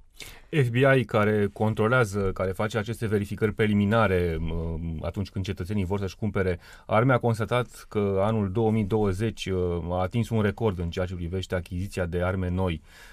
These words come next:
Uh, e, era un an de criză, să ne amintim, nu? Anul pandemiei, uh, cu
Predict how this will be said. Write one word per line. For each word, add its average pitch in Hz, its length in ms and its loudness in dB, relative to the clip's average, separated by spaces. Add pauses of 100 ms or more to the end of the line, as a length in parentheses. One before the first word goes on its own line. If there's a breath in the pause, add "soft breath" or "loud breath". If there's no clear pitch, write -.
Uh, 82 500 -4 (340)
e, 92 260 -2 (200)
era 101 140 2
un 104 160 2
an 104 160 2
de 92 100 -2
criză, 117 280 -4
să 101 120 -8
ne 92 60 -2
amintim, 90 420 -2
nu? 107 300 0
Anul 101 480 2
pandemiei, 98 760 2
uh, 90 200 0
cu 92 440 -4